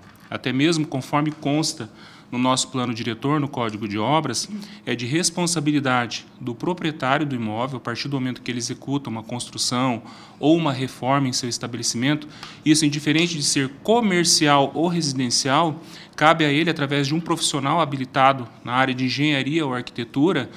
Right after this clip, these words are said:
ao qual no projeto é realizado o arquitetônico, já consta toda a parte da execução da calçada.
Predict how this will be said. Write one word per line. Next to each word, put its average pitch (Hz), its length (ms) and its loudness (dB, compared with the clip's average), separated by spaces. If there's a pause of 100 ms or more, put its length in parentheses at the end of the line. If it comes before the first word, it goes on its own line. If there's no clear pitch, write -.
(240)
ao 131 200 6
qual 156 280 6
no 165 100 2
projeto 151 760 -2
é 131 140 -2
realizado 131 560 0
o 131 60 -2
arquitetônico, 151 800 -2 (280)
já 165 200 6
consta 180 560 0 (360)
toda 202 360 2
a 180 40 0
parte 165 360 2
da 160 100 0
execução 147 500 0
da 143 80 -2
calçada. 113 680 -2